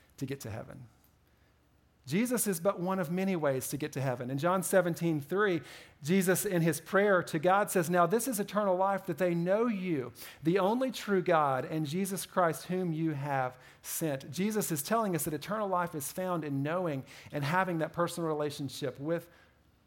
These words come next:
the one true God through Jesus Christ. And this prayer of Jesus to God very clearly,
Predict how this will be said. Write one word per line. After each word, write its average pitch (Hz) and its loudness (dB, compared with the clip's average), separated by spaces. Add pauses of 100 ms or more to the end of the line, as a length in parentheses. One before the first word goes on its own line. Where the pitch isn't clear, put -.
(160)
the 156 2
one 151 0
true 135 -6
God 127 -6 (720)
through 147 0 (140)
Jesus 131 -2
Christ. 151 -2
And 151 0
this 151 -2
prayer 208 2
of 156 0
Jesus 170 0
to 170 -6
God 185 2
very 214 4
clearly, 156 -2